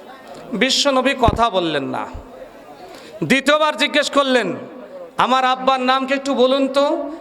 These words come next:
বিশ্ব নবী জনাবে মুহাম্মদ রাসূলুল্লাহ সাল্লাল্লাহু আলাইহি সাল্লাম কথা বললেন না।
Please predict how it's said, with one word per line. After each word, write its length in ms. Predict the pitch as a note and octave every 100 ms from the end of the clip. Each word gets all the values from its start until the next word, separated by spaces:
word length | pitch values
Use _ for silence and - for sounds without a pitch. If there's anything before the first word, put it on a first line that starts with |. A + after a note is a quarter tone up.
| -
বিশ্ব 320 | G#3 B3 A#3+
নবী 340 | B3 B3 C4 A#3+
জনাবে 320 | B3 A#3+ A#3+
মুহাম্মদ 420 | A3+ B3 B3+ A#3
রাসূলুল্লাহ 560 | A3+ A3 A3+ G#3+ A3+ A3 G#3+ E3 - -
সাল্লাল্লাহু 440 | - B3+ A#3+ A3
আলাইহি 200 | A3 -
সাল্লাম 200 | A3 G#3 G3
কথা 240 | G3 G#3+
বললেন 320 | G3 E3+ D3
না। 240 | B2+ A2